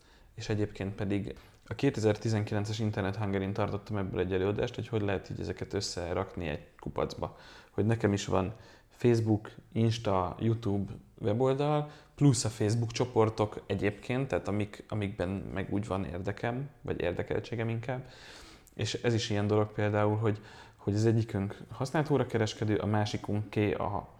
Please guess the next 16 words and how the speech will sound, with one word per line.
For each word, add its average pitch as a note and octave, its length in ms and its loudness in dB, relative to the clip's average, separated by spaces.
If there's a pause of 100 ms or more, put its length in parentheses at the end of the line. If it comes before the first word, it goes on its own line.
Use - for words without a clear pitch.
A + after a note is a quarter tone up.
Facebookos C3 520 2
csoport, F#2+ 560 0 (480)
a - 80 0
legnagyobb G2+ 460 4
Magyarországon, B2+ 760 2 (520)
enyém A#2 340 2
a G2 80 0
kronométer G#2+ 600 2
pont G2+ 200 0
hu, - 100 -4
meg G#2 140 2
a G2+ 100 4
vlog, G#2+ 260 4
meg F#2+ 120 0
a F#2+ 60 -2
stb. D3+ 540 0